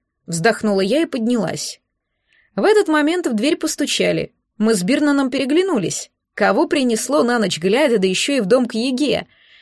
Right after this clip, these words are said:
Ведьмы круга обычно предупреждают, то в котле, то в блюде с яблоком,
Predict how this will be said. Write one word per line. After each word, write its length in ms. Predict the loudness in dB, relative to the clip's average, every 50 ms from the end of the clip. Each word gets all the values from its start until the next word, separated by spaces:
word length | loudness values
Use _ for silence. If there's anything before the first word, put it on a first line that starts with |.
| _ _ _ _ _
Ведьмы 520 | -2 0 0 2 2 2 2 2 0 0
круга 360 | 0 2 2 2 4 4 4
обычно 420 | 2 2 2 0 -2 -2 -2 -2 -2
предупреждают, 1000 | 0 0 2 2 2 2 2 2 2 2 2 2 2 2 2 2 -2 -6 -12 _ _ _
то 120 | 0 0
в 80 | 0 0
котле, 440 | 0 -2 0 0 2 2 2 2 2
то 140 | 2 2
в 40 | 2
блюде 280 | 2 0 0 0 0 -2
с 100 | -2 -2
яблоком, 560 | 0 0 2 2 0 0 0 -2 -4 -4 -6